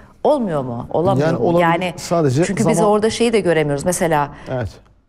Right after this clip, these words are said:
Speaker 1: Hı.
Speaker 2: Şöyle ol-, yani
Speaker 1: Evet.
Speaker 2: şöyle bir güçlüğü var o
Speaker 1: Seni
Speaker 2: konunun.
Speaker 1: dinliyorum.
Speaker 2: Ee, bir zamansal, yani bugün karar aldınız. Ee, işte, yani işte araç alımlarından tutun, çeşitli ufak yatırımlar,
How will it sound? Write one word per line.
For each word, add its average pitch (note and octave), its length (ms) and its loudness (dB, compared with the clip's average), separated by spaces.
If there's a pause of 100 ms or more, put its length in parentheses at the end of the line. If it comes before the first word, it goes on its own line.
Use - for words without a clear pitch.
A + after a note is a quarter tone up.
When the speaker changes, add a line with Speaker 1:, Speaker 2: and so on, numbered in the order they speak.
(220)
Speaker 1:
Hı. F#3 120 0 (140)
Speaker 2:
Şöyle E3 380 0
ol-, G#2 340 0
yani A#2+ 160 0
Speaker 1:
Evet. D#3+ 100 0
Speaker 2:
şöyle D#3+ 280 0
bir C3 180 0
güçlüğü A#2+ 320 -4
var G#2+ 100 2
o G2+ 60 0
Speaker 1:
Seni A3 120 2
Speaker 2:
konunun. A2 140 2
Speaker 1:
dinliyorum. F3 220 -2 (420)
Speaker 2:
Ee, C#3 280 0
bir E3+ 160 0
zamansal, D3+ 560 0
yani A#2 260 -2
bugün C#3+ 180 -2
karar D3+ 240 0
aldınız. A#2 480 -2 (640)
Ee, - 20 -4 (240)
işte, C#3 320 -2 (480)
yani C3 360 -2
işte - 160 -12
araç C3+ 280 0
alımlarından C3+ 600 0
tutun, C#3 460 -6
çeşitli - 420 -8
ufak - 400 -6
yatırımlar, C3 600 -2